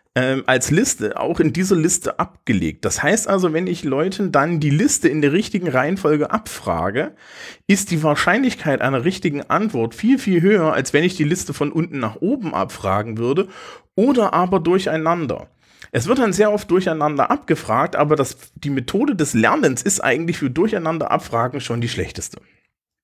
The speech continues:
Wir kommen gleich drauf, wie man das besser trainieren kann. Die Methode, die wir mittlerweile wirklich empfehlen, ist die Methode des Karteikastens.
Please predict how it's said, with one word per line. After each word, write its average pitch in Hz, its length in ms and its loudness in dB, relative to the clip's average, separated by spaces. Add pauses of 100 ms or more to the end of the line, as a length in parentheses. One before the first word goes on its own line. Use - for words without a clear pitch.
(420)
Wir 131 100 0
kommen 220 160 2
gleich 170 180 4
drauf, 151 280 0
wie 160 40 2
man 151 160 0
das 123 140 -8
besser 107 260 -2
trainieren 90 360 -8
kann. - 160 -20 (1600)
Die 202 100 4
Methode, 214 480 0
die 190 160 -2
wir 180 100 4
mittlerweile 170 600 4
wirklich 156 320 -2
empfehlen, 147 720 0 (320)
ist - 460 0 (420)
die 180 400 0
Methode 165 720 2 (420)
des 139 520 0 (160)
Karteikastens. - 1000 -4